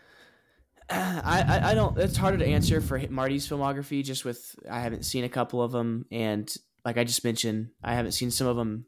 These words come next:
in a long time. Uh, so I don't even know if I can answer that right now.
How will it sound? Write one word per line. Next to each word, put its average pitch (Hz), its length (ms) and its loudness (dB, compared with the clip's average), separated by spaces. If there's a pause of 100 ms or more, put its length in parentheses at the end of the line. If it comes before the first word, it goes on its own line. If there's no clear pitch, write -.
(100)
in 127 80 -6
a 120 60 -2
long 151 220 2
time. 156 460 0 (100)
Uh, 107 400 -2 (1500)
so 139 220 2
I 143 120 6
don't 185 80 4
even 135 140 2
know 123 40 2
if 117 80 -2
I 117 80 0
can 110 120 -8
answer 113 220 -4
that 95 140 -6
right 90 180 -8
now. 98 280 -10